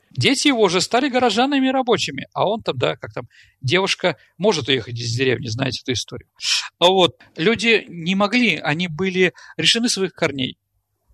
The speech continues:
и не понимали, что делать. А в то время одно направление:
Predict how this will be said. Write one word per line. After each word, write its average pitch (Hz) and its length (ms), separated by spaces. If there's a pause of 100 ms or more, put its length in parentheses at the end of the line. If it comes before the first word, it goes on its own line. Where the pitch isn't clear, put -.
и 160 80
не 170 100
понимали, 190 380
что 175 200
делать. 143 440 (200)
А 151 80
в - 60
то 202 120
время 320 380 (120)
одно 185 260
направление: 220 520